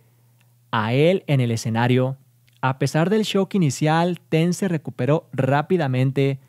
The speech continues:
volvió a subir al escenario y realizó su actuación. Sin embargo, el incidente dejó a los fans e internautas ansiosos por su bienestar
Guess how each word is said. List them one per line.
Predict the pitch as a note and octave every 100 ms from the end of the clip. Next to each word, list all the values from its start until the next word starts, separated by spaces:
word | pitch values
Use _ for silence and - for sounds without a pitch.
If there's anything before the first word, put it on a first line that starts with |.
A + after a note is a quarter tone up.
| _ _ _ -
volvió | B2+ C3+ D3
a | F3+
subir | A3 G3+
al | G#3
escenario | F3+ C#3 B2 D3+ F#3+ G#3 A3 _ _ _ _
y | C3+ C#3
realizó | C#3 B2+ A#2+ D#3
su | -
actuación. | G3+ - B2+ C3 B2 C3 C3+ - _ _ -
Sin | - C#3
embargo, | C3+ C#3+ E3+ G3+ -
el | C#3
incidente | A#2+ B2+ C3 D#3+ G3+
dejó | F#3 C3 -
a | D#3
los | F3+ D#3+
fans | E3 D#3+ F3 F#3+ - -
e | C#3
internautas | B2+ A#2+ B2 A#2 C#3 E3+ G#3 G3+ G#3+ - _ _ _ -
ansiosos | C3 B2+ B2 D3 E3+ F3 G#3+ A3+ -
por | E3 C3+
su | C3+
bienestar | B2 A#2+ A2 A#2 A#2 B2+ C3